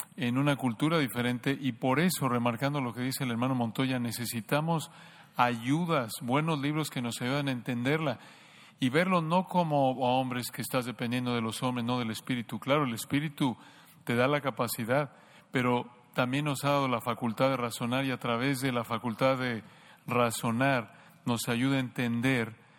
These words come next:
eh, y necesitamos por ello regresar al pasado para reconstruir, entender, y Dios usa a hombres que ha dotado, Efesios cuatro, eh, once,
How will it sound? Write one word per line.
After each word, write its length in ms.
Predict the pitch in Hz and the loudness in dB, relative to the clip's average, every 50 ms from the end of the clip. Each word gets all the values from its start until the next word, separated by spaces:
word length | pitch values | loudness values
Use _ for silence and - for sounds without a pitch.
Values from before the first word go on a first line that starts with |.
| - - - _ - | -20 -20 -20 _ -6
eh, 540 | - 117 113 110 110 110 107 110 113 185 - - | -2 -2 0 0 0 0 0 -2 -2 -6 -10 -8
y 420 | 190 - 120 117 117 117 117 117 107 - - - - - - - - | -2 0 2 4 4 4 2 0 -2 -4 -16 -20 -20 -20 -20 -12 -4
necesitamos 920 | - 123 120 113 - 127 113 - 120 113 - - 143 147 147 147 139 - | -2 -2 0 0 0 -2 -2 -2 -4 -6 0 0 0 2 2 0 -2 -4
por 240 | - - 127 120 127 | -4 -2 -2 0 0
ello 420 | 135 135 127 139 131 127 123 113 101 - - - - _ - _ _ _ _ _ _ _ _ - - _ - | 0 -2 0 0 0 2 2 0 -4 -8 -18 -20 -20 _ -20 _ _ _ _ _ _ _ _ -20 -20 _ -12
regresar 640 | - 127 131 135 127 127 127 123 113 - 147 143 156 165 | -6 -2 -2 0 0 0 0 0 0 2 4 4 4 4
al 160 | 156 143 - | 2 0 0
pasado 640 | - 123 107 - - 123 117 117 110 123 139 143 - - - - - - - - _ _ | 0 0 0 0 0 0 0 0 0 -2 -4 -4 -8 -20 -20 -20 -20 -20 -20 -20 _ _
para 260 | - 131 123 120 120 | 2 4 4 4 2
reconstruir, 800 | 113 117 117 - - 127 123 117 - - - 131 127 135 147 147 143 | 0 -2 -4 -2 0 0 0 0 -2 -2 0 2 2 4 2 2 2
entender, 600 | 135 123 110 - 127 117 117 123 139 151 160 156 - - - - - - - _ | 0 -2 -2 -2 -2 -2 0 2 2 0 0 -2 -10 -20 -20 -20 -20 -20 -20 _
y 140 | - 135 127 | 0 0 2
Dios 400 | 113 123 131 151 165 151 - - | 4 4 4 4 4 2 0 -2
usa 360 | 175 165 143 - 170 160 147 | -2 -2 0 0 2 2 4
a 40 | 139 | 4
hombres 480 | 143 160 180 185 180 151 135 131 - - | 4 4 2 2 2 2 2 0 0 -2
que 120 | - 147 | 0 2
ha 40 | 143 | 2
dotado, 640 | 147 143 131 - - 135 127 131 135 147 165 170 - - | 2 2 0 -2 0 2 2 4 4 2 0 -2 -4 -6
Efesios 500 | 143 113 - 123 127 123 - 135 127 - | -8 -8 -4 -4 -4 -2 -2 -2 -4 -4
cuatro, 540 | - - 127 123 120 117 - - 147 175 - - - - - - - - - - _ - 123 | -2 2 4 4 4 2 0 -2 -2 -2 -2 -8 -20 -20 -20 -20 -20 -20 -20 -20 _ -4 -2
eh, 340 | 117 117 113 113 110 110 | -2 0 0 0 0 0
once, 540 | 117 117 120 127 127 117 - - 151 160 165 | 2 2 2 2 2 -2 -2 -2 -2 -2 -2